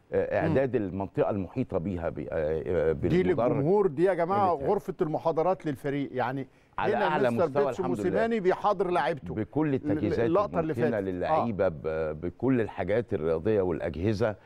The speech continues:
Speaker 2: مم.
Speaker 1: المتعلقة بالاستشفاء وخلافه، آه، للاعبي النادي الأهلي.
Speaker 2: مهم.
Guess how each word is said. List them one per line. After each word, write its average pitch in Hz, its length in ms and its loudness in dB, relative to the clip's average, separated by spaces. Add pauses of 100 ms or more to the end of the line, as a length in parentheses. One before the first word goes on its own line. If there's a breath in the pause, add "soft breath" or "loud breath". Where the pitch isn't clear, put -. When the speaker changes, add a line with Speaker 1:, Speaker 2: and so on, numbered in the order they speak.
(120 loud breath)
Speaker 2:
مم. 160 160 -2
Speaker 1:
المتعلقة 90 680 0
بالاستشفاء 90 800 -2
وخلافه، 110 600 -2 (440 loud breath)
آه، 87 240 4
للاعبي 92 480 2
النادي 82 280 0
الأهلي. - 200 -8 (100)
Speaker 2:
مهم. 135 300 -2